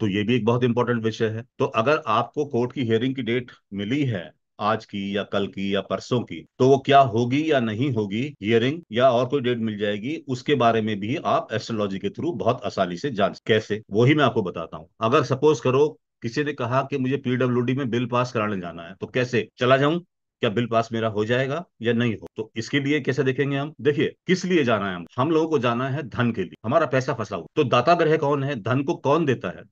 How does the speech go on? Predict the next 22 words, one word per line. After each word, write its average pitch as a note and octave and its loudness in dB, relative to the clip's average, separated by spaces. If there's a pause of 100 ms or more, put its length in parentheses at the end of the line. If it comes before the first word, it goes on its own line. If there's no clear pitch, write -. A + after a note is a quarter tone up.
धन A#2+ -4
का D3+ 0
कारक, C#3+ 0 (180)
धन C#3 -2
किसका C#3+ -2
कारक G2 -2
है, E2+ -16 (220)
कौन C3 -2
से C3+ -4
ग्रह A2 -2
का G2+ -6
कारक? F2+ -8
धन B2+ 2
गुरु A#2 2
का A#2+ 2
कारक। D#2+ -6 (100)
तो B2+ 4
दाता C#3 4
ग्रह D3 2
गुरु, G#2+ -2
यानी F#2+ -4
हमें C#3+ 4